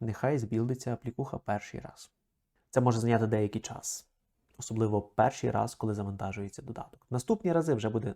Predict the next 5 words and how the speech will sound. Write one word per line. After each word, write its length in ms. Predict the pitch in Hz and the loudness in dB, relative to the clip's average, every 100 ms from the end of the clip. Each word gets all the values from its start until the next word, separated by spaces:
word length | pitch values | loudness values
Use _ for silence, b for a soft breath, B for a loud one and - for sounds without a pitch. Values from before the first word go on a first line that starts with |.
| - | -6
набагато 400 | 104 101 104 - | -6 -4 -6 -10
швидше. 360 | - - - - _ _ _ _ | -16 -16 -18 -20 _ _ _ _
Є, 180 | 151 170 175 _ | 0 0 0 _
запустилося. 760 | 113 120 - - 180 120 - - _ B B B B - | 6 8 8 4 4 2 -2 -12 _ B B B B 0
Дивіться, 520 | 123 214 - - - | 4 4 2 -4 -6